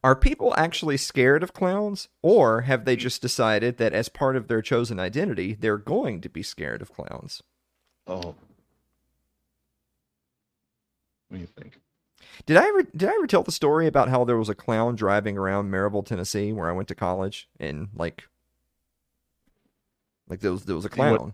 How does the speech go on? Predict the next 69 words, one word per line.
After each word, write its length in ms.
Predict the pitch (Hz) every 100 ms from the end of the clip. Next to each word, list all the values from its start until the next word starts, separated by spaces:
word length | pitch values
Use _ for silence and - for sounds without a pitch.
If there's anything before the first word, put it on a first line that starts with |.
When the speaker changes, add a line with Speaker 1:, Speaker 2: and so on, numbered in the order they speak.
| - _ _ _ _ _ _
Speaker 2:
You 100 | 117
don't 100 | 113
think 100 | 113
he 40 | 110
was 100 | 98
going 180 | 101 95
to 40 |
work, 320 | 90 131 -
or 80 | 87
is 120 | 78
he 60 | 80
just 360 | 80 76 - _ _ _ _ _
Speaker 1:
I 100 | 101
mean, 340 | 95 87 85 95 _ _ _ _ _ _ _ _ _ _
Speaker 2:
just 160 | 95 -
living 220 | 95 92
his 140 | 85 92
life? 320 | 92 85 _ _ _ _ -
Speaker 1:
I 120 | 170 233
don't 140 | 165
know. 340 | 143 147 151 -
All 180 | 165 175
I'm 80 |
saying 360 | 143 143 139 139
is 240 | 135 135
that 200 | 110 104
this 180 | 131 139
was 120 | 117
a 40 | 107
college 420 | 117 113 120 -
town, 420 | 123 120 123 127
and 180 | 104 101
we 120 | 107
would 160 | 117 101
be, 140 | 107
like, 420 | 98 92 - - _
we'd 220 | 110 117
either 240 | 104 101 95
be 120 | 82
going 240 | 104 95
out 120 | 90 95
to 60 |
dinner 440 | 87 113 120 120 110
or 160 | 82
we'd 180 | 95 98
be 140 | 98 98
on 220 | 101 101
the 60 |
way 220 | 98 95 104
to 160 | 107
a 60 | 90
gig 380 | 101 104 107 107
'cause, 220 | 101 92
you 60 | 85
know, 140 | 85
like, 160 | 90 85
I 80 | 80
played 260 | - 76
music 280 | 82 87 95
back 180 | 78 82
then 140 | 87 87
instead 260 | - 82
of 60 | -
going 180 | 78 78
to 60 |
class, 420 | - 85 85 - -
which 140 | 85
is 140 | 80
why, 320 | 95 82 82